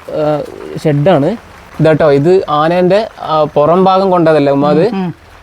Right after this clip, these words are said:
Speaker 1: അപ്പൊ ആന ദാ ഇവരെ അടുക്കളയിലേക്കും കയറിയിട്ടുണ്ട് കേട്ടോ.
Speaker 2: അടുക്കള കയറിയിട്ട് അവിടെ താത്തിക്കളഞ്ഞു.
Speaker 1: ഇതുണ്ടോ,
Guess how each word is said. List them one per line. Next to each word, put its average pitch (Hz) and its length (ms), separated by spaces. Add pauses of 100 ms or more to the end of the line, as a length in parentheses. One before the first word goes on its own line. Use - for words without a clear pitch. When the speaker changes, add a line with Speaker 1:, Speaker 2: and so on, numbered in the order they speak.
(500)
Speaker 1:
അപ്പൊ 139 160
ആന 147 280
ദാ 156 120
ഇവരെ 156 200
അടുക്കളയിലേക്കും 165 680
കയറിയിട്ടുണ്ട് 143 440
കേട്ടോ. 123 260 (680)
Speaker 2:
അടുക്കള 220 360
കയറിയിട്ട് 294 340
അവിടെ 262 240
താത്തിക്കളഞ്ഞു. 233 560 (100)
Speaker 1:
ഇതുണ്ടോ, 131 300